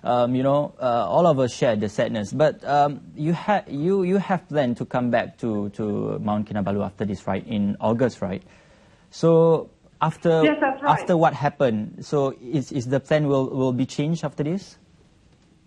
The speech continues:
Speaker 2: Well, we'll see what the authorities say, but I have climbers and we're all scheduled to, you know, be there August the seventh to ninth.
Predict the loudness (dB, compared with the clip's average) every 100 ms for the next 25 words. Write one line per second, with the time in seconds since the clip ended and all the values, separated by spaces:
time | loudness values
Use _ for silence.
0 | _ _ _ _ _ _ _ _ _ _
1 | _ _ _ 0 2 2 0 -2 0 2
2 | 2 2 0 2 0 0 -2 -10 -6 0
3 | 0 -2 -4 -2 -2 -4 -6 -10 -4 -2
4 | -2 -6 -8 -6 -4 -4 -6 -6 -8 -2
5 | 0 0 0 2 2 -2 -8 -2 0 0
6 | -4 -8 -14 -20 _ -2 0 0 0 2
7 | 2 2 2 0 -2 -4 -8 -4 -4 -4
8 | -10 -8 -2 -2 -2 -6